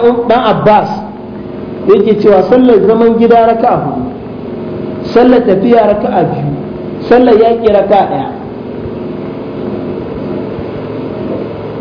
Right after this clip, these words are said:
Kun gano wannan da kyau ko?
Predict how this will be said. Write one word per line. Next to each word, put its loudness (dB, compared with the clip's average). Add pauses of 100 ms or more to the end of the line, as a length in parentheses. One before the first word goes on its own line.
(1500)
Kun 4
gano 4
wannan 4
da 2
kyau 2
ko? 2